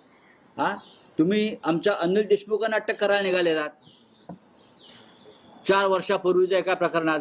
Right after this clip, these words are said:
गृहमंत्री म्हणून त्यांनी काही निर्णय घेतले असतील, तुम्ही त्यांच्या अटकेची तयारी करताय. पण तुमच्या डोळ्यासमोर तुमच्या पक्षाचा एका नेत्याच्या मुलानं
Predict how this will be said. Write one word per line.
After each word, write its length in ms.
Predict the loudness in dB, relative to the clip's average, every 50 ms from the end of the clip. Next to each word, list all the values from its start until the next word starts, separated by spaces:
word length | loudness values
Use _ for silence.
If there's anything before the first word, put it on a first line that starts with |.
| -2
गृहमंत्री 420 | 0 0 2 2 2 2 2 2 0
म्हणून 180 | 0 0 -2
त्यांनी 220 | 0 0 0 0 2
काही 180 | 2 0 0
निर्णय 240 | 0 -2 -2 0 0
घेतले 260 | 2 0 0 0 0
असतील, 420 | -2 -2 -2 -6 -14 -14 -14 -14 -18 -20 _ -20 -20 -20 -20 -20 -20 -20 -20 -20 -20 -8 -2 0
तुम्ही 200 | 0 0 0 2
त्यांच्या 360 | 2 2 2 2 0 0 0 0
अटकेची 380 | 0 -2 -2 -2 0 0 2 2
तयारी 240 | 2 2 2 0 0
करताय. 420 | -2 -2 -4 -4 -8 -12 -14 -14 -18 -20 -20 -20 -20 _ _ -20 -20 _ _ _ _ _ -20 -20 _ _ _
पण 160 | 0 0 2 2
तुमच्या 320 | 0 0 0 0 -2 0
डोळ्यासमोर 640 | 0 2 2 2 2 0 0 0 0 0 2 2 0
तुमच्या 320 | 0 0 -2 2 2 2
पक्षाचा 640 | 0 2 -2 -4 -2 0 0 0 0 2 2 2 2
एका 240 | 2 2 2 2
नेत्याच्या 540 | 2 2 2 2 2 0 0 0 2 0 0
मुलानं 480 | 2 2 2 2 2 2 0 0 0